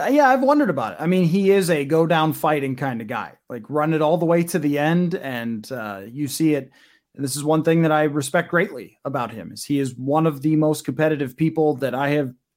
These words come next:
been around in sports. And he will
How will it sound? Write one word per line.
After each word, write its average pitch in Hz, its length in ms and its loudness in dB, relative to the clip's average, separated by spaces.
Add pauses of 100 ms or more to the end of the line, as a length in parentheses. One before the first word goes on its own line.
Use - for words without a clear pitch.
(100)
been 160 120 2
around 170 340 4
in 156 60 2
sports. - 540 0 (380)
And 127 240 -4
he 160 240 -2
will 151 460 2